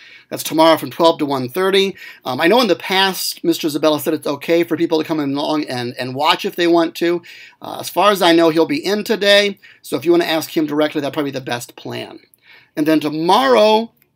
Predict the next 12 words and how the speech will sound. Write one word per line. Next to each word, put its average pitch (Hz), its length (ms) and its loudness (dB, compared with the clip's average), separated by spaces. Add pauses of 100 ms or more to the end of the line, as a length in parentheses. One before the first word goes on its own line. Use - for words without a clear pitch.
(100)
evening 190 760 0 (200)
is 165 140 2
our 156 140 4
Christmas 185 360 -6
program, 175 460 0
again, 151 240 -2
for 139 160 -8
first 160 340 -2
graders 180 280 -2
and 226 180 -6
third 165 260 0
graders. 160 520 -2